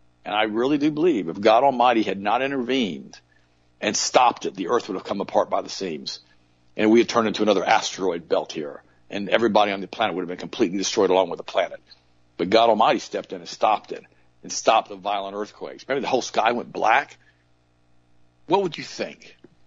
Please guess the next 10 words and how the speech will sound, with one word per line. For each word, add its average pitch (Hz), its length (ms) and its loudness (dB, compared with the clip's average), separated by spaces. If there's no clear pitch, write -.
if - 200 -4
you're 156 180 6
the 131 100 4
one 104 300 -4
who 101 100 -6
had 92 120 -4
dropped 107 300 2
the - 60 -14
post - 380 -4
hole 95 380 -2